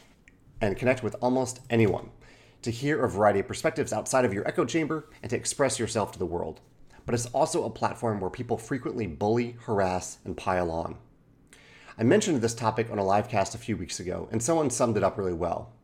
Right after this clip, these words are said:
Quote, "In unmoderated spaces, the internet tends to depersonalize the other, creates an, a certain, a certain anon-, anonymity wall of protection, and decrease the distance between impulse and expression.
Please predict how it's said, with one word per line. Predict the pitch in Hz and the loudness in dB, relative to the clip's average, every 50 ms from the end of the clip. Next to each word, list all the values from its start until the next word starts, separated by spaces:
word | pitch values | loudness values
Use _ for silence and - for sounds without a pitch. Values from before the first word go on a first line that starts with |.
| _ - - - | _ -20 -8 0
Quote, | - 127 110 113 - - - - - - - - - - - _ | 2 2 2 2 -2 -10 -20 -20 -20 -20 -20 -20 -20 -20 -4 _
"In | 127 127 123 - - | 2 2 2 2 2
unmoderated | 139 170 196 180 165 165 160 151 139 131 131 131 120 | 4 4 6 6 4 4 4 4 2 2 2 0 0
spaces, | - - - 92 82 - - 92 90 87 - - _ | 0 0 0 -2 -2 -2 -4 -8 -8 -8 -12 -12 _
the | - 113 - | -4 -2 0
internet | 135 143 151 151 156 - - | 2 2 2 2 2 -2 -4
tends | - - 117 107 113 117 117 | -8 -4 -2 0 0 0 -2
to | - 110 | -4 -6
depersonalize | 85 80 110 127 143 - - 165 160 - - 120 101 92 87 85 87 - - | -6 -4 -4 -4 -4 -2 -4 -4 -4 -2 -2 0 0 0 0 -2 -4 -4 -6
the | 107 - - | -6 -2 -2
other, | 101 95 95 - - - - - - - - - - | -2 -2 -2 -6 -10 -14 -18 -20 -20 -20 -20 -20 -18
creates | - - 139 135 113 - | -4 0 0 0 0 0
an, | - 117 101 | 0 0 0
a | 95 | 0
certain, | - - 151 151 135 - - - | -2 -2 -2 -4 -4 -4 -6 -8
a | 117 | -6
certain | 113 - 165 156 160 151 - - | -4 -2 -2 0 0 -2 -2 -2
anon-, | - 110 113 120 139 143 - - - - - - - - - | 0 2 2 2 2 0 -2 -6 -14 -20 -20 -20 -20 -6 -2
anonymity | 151 160 170 160 143 143 135 135 139 143 139 139 139 - - - | 2 4 4 4 4 4 4 4 2 2 0 -2 -4 -8 -12 0
wall | 101 113 117 123 127 - - | 4 4 6 6 4 2 0
of | 113 117 | -4 -4
protection, | 127 120 - 95 - - - 95 90 90 - - - - | -4 -2 0 0 -2 -2 -4 -4 -4 -4 -8 -14 -14 -12
and | 101 101 | -8 -8
decrease | 95 - - - 147 147 - - | -8 -8 -4 -4 -4 -4 -4 -4
the | - 113 | -4 -4
distance | 90 107 104 - - 110 98 - - | 0 0 -2 0 0 -4 -4 -4 -8
between | - - - 98 95 90 - | -14 -14 -6 -4 -4 -4 -2
impulse | 101 104 90 - 107 95 92 - - - | -4 -6 -4 -2 -2 -2 -2 -2 -4 -8
and | 98 87 | -8 -8
expression. | 85 - - - 107 95 90 - 90 - - | -8 -8 -6 -4 -2 -2 -2 -4 -8 -12 -14